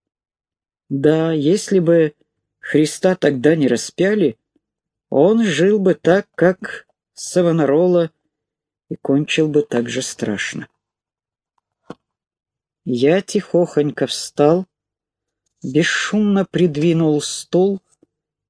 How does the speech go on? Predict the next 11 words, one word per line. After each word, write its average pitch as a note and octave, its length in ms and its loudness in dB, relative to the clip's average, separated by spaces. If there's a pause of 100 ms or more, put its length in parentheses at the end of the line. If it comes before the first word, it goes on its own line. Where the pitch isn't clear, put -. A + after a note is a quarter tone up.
(200)
и F#3 180 2
вышел, F#3+ 580 0
направляясь E3+ 920 0
обратно D3 600 0
в D3+ 120 -4
малый C3+ 440 2
зал, C3+ 400 -2 (720)
где C3 300 0
трудилась C#3 720 -2
вся - 300 -2
команда. A#2+ 640 -2